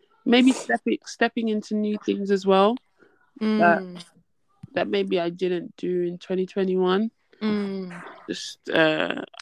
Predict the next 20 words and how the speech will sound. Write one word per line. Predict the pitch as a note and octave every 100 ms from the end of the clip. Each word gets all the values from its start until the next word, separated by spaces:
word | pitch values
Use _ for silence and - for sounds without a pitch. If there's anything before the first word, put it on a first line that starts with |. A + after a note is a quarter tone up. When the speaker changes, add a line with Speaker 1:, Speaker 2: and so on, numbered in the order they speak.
| -
Speaker 1:
I'm | G#2+ G#2+ F#3+
just | G#3+
hoping, | G#3+ G3 F#3+
like, | F3 D3+ - _ _ _ _ - _ _
more | C4 F3+ -
opportunities | F3 F3+ - F3 E3+ - F3+ E3+
will | E3
come | - F3
out, | E3+ E3+ - _ - - - _ _ - _ -
um, | E3+ E3+ D#3+ E3+ - _
will | - F3+
come, | F#3 F#3 F3+ - -
that | - F3 -
will | E3+
be | D#3+ F3+
available | E3 F3 F3+ F3+ F3+
to | -
me | F#3
because | F3 E3 - E3 D#3 - _ _
Speaker 2:
Yeah. | G3+ F#3+